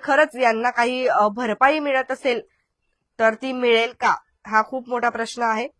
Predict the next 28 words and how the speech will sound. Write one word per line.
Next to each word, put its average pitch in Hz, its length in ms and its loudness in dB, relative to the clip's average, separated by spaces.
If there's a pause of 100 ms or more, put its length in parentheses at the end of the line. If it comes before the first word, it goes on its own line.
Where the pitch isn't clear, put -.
असं 208 160 -18
त्यांची 208 300 -8
मागणी 208 460 -6
येते. 240 320 -4
परंतु 214 460 -8
ते 220 120 -4
बोलायच्या 202 680 -6
मनस्थितीत 214 640 -8
नाहीये. 208 340 -8
खूप 233 260 -10
अक्षरशः 214 460 -12
खूप, 226 220 -12 (460)
अ, 202 60 -8
रडतायत. 196 720 -4
आम्ही 190 280 -6
देखील 247 360 -12 (960)
त्यांना 170 280 -8
खूप 214 240 -12
वेळा 196 160 0
विचारण्याचा 190 520 -10
प्रयत्न 185 360 -12
केला, 180 220 -10
पण 214 200 -10
एवढं 208 400 -8
नुकसान 220 400 -8
झालंय 202 240 -6
आपल्या 202 280 -6
घरात, 202 220 -8